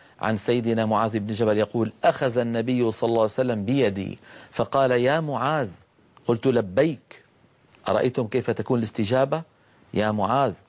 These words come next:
قال، قال صل-، قال سيدنا معاذ: 'لبيك.' فقال النبي صلى الله عليه وسلم:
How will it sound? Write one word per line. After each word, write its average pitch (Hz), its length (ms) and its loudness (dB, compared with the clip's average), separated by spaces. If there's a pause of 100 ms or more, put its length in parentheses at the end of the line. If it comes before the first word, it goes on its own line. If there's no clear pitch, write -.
(240)
قال، 131 140 0 (460)
قال 113 200 2
صل-، 117 180 -2
قال 110 640 0
سيدنا 117 400 0
معاذ: 120 260 2 (300)
'لبيك.' 120 640 0 (340)
فقال 117 380 0
النبي 110 440 0
صلى 104 260 0
الله 104 320 0
عليه 110 300 0
وسلم: 160 500 0